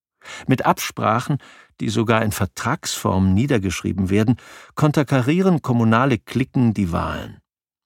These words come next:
So haben C D U, S P D und F D P im Landkreis Hannover die wichtigsten Wahlbeamtenstellen bis weit über das Jahr zweitausend hinaus untereinander aufgeteilt,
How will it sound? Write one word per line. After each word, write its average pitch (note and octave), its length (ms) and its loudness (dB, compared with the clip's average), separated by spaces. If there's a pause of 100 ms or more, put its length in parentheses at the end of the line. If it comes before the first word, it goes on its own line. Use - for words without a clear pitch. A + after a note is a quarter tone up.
(320)
So C3+ 140 2
haben C#3 240 2
C D3+ 180 0
D D3+ 140 0
U, F3+ 380 0
S B2 240 -4
P C3 120 -4
D C#3+ 260 0
und A#2 180 -4
F A#2 180 -4
D A2 160 -4
P D3 300 0
im A#2 120 6
Landkreis A2+ 720 0
Hannover A2+ 680 2 (560)
die B2 120 4
wichtigsten C#3 720 0
Wahlbeamtenstellen C3 1600 0
bis A#2 400 -6
weit C#3 240 -2
über C3+ 180 -4
das A2+ 240 -4
Jahr G#2+ 240 2
zweitausend A#2 840 -4
hinaus G#2 720 0
untereinander A2+ 800 2
aufgeteilt, - 880 -4